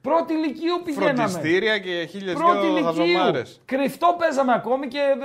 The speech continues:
Speaker 1: ε, κυνηγητό, που λέω, και φυσοκάλαμα, που λέω ο λόγος. Δεκαέξι χρονών.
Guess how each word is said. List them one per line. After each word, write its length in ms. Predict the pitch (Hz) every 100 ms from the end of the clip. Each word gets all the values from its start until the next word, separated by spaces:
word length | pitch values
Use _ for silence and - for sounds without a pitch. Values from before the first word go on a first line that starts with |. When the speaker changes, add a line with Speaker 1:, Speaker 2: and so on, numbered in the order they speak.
| 269 262
Speaker 1:
ε, 40 |
κυνηγητό, 840 | 247 269 240 254 320 302 147 - _
που 80 | 240
λέω, 160 | 247
και 120 | 240 214
φυσοκάλαμα, 680 | 202 247 254 320 320 233 196
που 100 | 185
λέω 400 | 175 170 160 147
ο 40 |
λόγος. 480 | 147 135 110 101 - _ _ _
Δεκαέξι 680 | 175 233 240 208 247 254 208
χρονών. 480 | 226 269 277 294 156